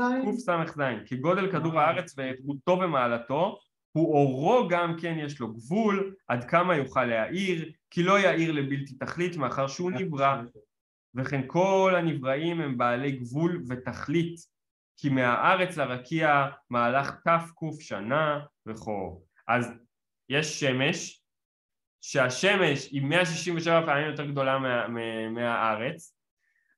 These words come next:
Speaker 1: אבל, ויש לה תכו-, יש לה שמש תכונות משלה, יש לה גודל שלה, ויש לה את הקטע שלה שהיא אוהבת להאיר אור, היא מאירה אור, ויש גבול עד כמה האור הזה רחוק יכול להגיע,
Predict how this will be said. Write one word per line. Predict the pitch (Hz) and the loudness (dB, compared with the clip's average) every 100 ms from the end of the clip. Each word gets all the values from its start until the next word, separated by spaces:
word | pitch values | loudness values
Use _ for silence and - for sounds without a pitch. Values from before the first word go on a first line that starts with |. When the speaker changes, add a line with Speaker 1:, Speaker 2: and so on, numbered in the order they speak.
| _ - | _ -2
Speaker 1:
אבל, | 127 123 135 | 0 0 -2
ויש | 135 165 170 | 0 2 0
לה | 175 | -4
תכו-, | - - 160 | -6 -6 -2
יש | 190 202 | -2 0
לה | 156 | 0
שמש | - 160 160 165 165 - - | 0 0 0 -2 -6 -14 -8
תכונות | - 175 180 160 175 - - _ _ - | 0 2 2 2 0 -6 -18 _ _ -8
משלה, | 165 233 262 330 - - 135 | -4 0 0 0 -4 -12 -8
יש | - | -2
לה | 135 | -2
גודל | 117 135 139 139 135 139 139 _ _ _ | 0 2 2 2 -2 -4 -10 _ _ _
שלה, | - 143 120 104 107 - _ _ _ 123 | -6 -2 0 0 -4 -20 _ _ _ 0
ויש | 139 147 143 | 2 2 2
לה | 160 151 147 143 | 2 2 2 -2
את | 143 | -6
הקטע | 143 156 156 | -4 -4 -4
שלה | - 143 131 131 | -6 -2 0 0
שהיא | 131 135 127 127 | -4 -6 -6 -2
אוהבת | 127 127 131 147 | -2 -2 -4 -4
להאיר | 127 110 131 127 | -2 -2 -2 -4
אור, | 117 113 110 110 - | -2 -2 -4 -10 -12
היא | 110 | -6
מאירה | 110 110 113 120 | -4 -2 0 0
אור, | 113 107 110 _ _ _ _ - | 0 -2 -6 _ _ _ _ -4
ויש | 135 156 170 135 | 2 2 2 -2
גבול | 135 135 196 180 | -6 -4 2 2
עד | 143 147 | 2 -2
כמה | 170 165 170 | 0 2 2
האור | 156 123 156 151 | 2 2 2 2
הזה | 151 135 | 0 -4
רחוק | 123 123 156 143 143 | -6 -4 -4 -4 -4
יכול | 127 131 127 | -4 -2 0
להגיע, | 123 117 113 113 | 0 0 -2 -4